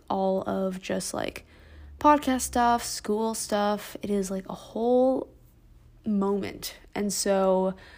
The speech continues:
glad to be talking to you guys again. Honestly, <sighs> it's been a whole mo-, eh, it's been a whole moment. So, okay. Where do we even begin?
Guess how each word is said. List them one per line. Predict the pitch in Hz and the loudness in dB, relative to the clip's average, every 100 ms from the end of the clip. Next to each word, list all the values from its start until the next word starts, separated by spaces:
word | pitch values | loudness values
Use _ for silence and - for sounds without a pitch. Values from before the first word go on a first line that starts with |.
| - - - - | -20 -20 -14 -2
glad | 202 185 190 185 | 0 2 -2 -2
to | |
be | 262 | -2
talking | 254 214 208 214 | -2 -2 -4 -6
to | 196 | -6
you | 202 | -4
guys | 196 196 190 | -2 -2 -2
again. | 196 196 190 190 190 185 190 - - - _ _ _ _ - - - - - - | -4 -2 -2 0 -2 -2 -4 -8 -20 -20 _ _ _ _ -20 -20 -20 -20 -20 -8
Honestly, | 226 220 233 233 - - 240 240 240 233 214 - - _ _ - _ _ _ - - - _ _ _ - | -2 0 0 -2 -4 -6 -4 -4 -4 -6 -8 -12 -20 _ _ -20 _ _ _ -20 -20 -20 _ _ _ -10
<sighs> | 196 - - | -8 -10 -16
it's | - | -10
been | 214 202 | -6 -4
a | |
whole | 175 - | -4 -8
mo-, | 50 - - - | -8 -12 -10 -6
eh, | 233 - - | -6 -8 -14
it's | - | -6
been | 269 | -2
a | 214 | 0
whole | 196 | 2
moment. | 165 - - - - | 2 0 -2 -4 -6
So, | - 226 220 - | 0 6 6 6
okay. | 190 180 - - - _ _ _ - - 226 | 2 0 -8 -20 -20 _ _ _ -20 -18 -4
Where | 226 | 0
do | 262 | 2
we | 311 | 4
even | 302 247 208 | 4 2 2
begin? | 190 - - - | -2 -2 -4 -6